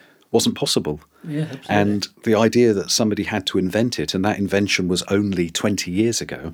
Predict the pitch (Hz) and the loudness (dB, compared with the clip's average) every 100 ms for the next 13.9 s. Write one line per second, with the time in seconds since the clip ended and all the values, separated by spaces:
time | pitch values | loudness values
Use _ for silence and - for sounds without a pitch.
0 | - 135 151 127 - 113 113 104 101 _ | -6 -4 -4 -2 0 2 2 0 -2 _
1 | - 110 95 - - - 135 71 69 - | 0 2 2 0 -2 -2 -2 -4 -4 -4
2 | - 135 131 - _ _ _ - 190 196 | -4 -6 -8 -12 _ _ _ -2 4 6
3 | 180 185 170 160 151 117 - 170 170 156 | 6 4 2 0 0 0 -2 -6 -2 0
4 | 139 147 131 123 - 127 - - - - | -2 -2 -2 -2 -4 -6 -8 -14 -14 -18
5 | - 127 127 127 120 - _ _ _ _ | 0 4 6 6 2 -4 _ _ _ _
6 | - 120 123 156 - 147 117 113 107 104 | 4 6 6 4 2 2 4 4 4 0
7 | 95 - - - 95 95 92 98 95 95 | -2 -2 -2 -2 -2 0 -2 -2 -2 0
8 | 92 90 90 - - - - 78 85 - | 2 0 0 -2 -2 -4 -4 -4 -4 -2
9 | 92 117 - 98 92 90 - 92 87 90 | -2 -2 -2 0 0 0 -2 -4 -4 -2
10 | 87 - 87 85 - - 87 95 143 - | -2 -2 -4 -6 -6 -4 0 2 0 0
11 | - - 127 117 170 175 - - 95 92 | -6 -8 -10 -6 -6 -8 -16 -6 -2 -2
12 | 95 - _ _ _ - 104 117 147 117 | -2 -6 _ _ _ -4 0 2 2 0
13 | - 117 113 - 95 - 98 95 92 | 0 0 2 0 -6 -2 0 0 -2